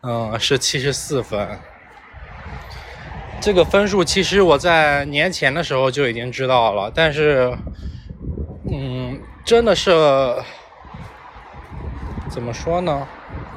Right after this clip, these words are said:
让我难受了很久，一直到现在。<laughs> 但是我没意识到，当时还没意识到它会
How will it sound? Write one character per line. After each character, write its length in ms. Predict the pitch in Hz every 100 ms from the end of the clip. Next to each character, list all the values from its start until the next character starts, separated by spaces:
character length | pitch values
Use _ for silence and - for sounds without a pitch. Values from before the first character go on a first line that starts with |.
| - - - - - - - - - - - - - - - - - - - - - - - - - - - - - - - - - - - - - - - - - - -
让 160 | 196
我 80 | 160
难 200 | 139 135
受 160 | 151 190
了 140 | 135
很 240 | 127 127
久， 320 | 165 135 107 113 - - - - - - - - - - _ _ _ _ _ _
一 100 | -
直 140 | 196 175
到 140 | 180
现 180 | 160 165
在。 220 | 165 127 - - - 123 - -
<laughs> 520 | - - - - -
但 100 | 226
是 140 | -
我 240 | 208 160 143
没 240 | 147 170
意 220 | 208 208
识 160 | 190 175
到， 440 | 170 147 135 143 151
当 200 | 208 208
时 160 | -
还 140 | 170 170
没 160 | 175
意 80 | 185
识 100 | 160
到 200 | 156 143
它 200 | 139 160
会 400 | 165 160 143 135